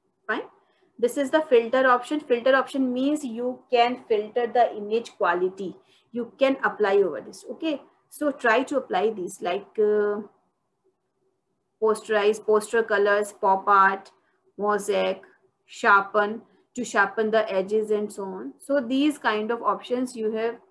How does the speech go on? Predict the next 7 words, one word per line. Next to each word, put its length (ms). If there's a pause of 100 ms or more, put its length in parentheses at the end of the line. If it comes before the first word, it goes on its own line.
(580)
also 400
seen 320
in 120
Writer, 480 (320)
in 120
drawing 280
toolbar. 380